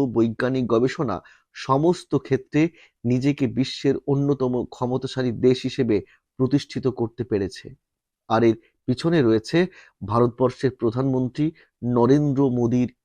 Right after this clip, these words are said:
নিঃস্বার্থ অবদান। কিন্তু আজ যদি প্রশ্ন করা হয়, ভারতবর্ষ এইভাবে তিন ভাগে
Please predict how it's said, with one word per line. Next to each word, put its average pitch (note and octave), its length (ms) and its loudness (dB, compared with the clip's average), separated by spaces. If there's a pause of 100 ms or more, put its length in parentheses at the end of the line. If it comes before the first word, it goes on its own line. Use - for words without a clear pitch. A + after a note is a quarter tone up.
নিঃস্বার্থ B2 520 -6 (180)
অবদান। G#2+ 400 -4 (760)
কিন্তু F#3+ 220 2 (100)
আজ D#3+ 220 4
যদি F#3+ 180 0
প্রশ্ন D#3 460 0
করা E3 220 4
হয়, A#2+ 320 2 (360)
ভারতবর্ষ D#3 560 0 (200)
এইভাবে D3+ 440 4 (320)
তিন F3+ 260 0
ভাগে D3+ 320 2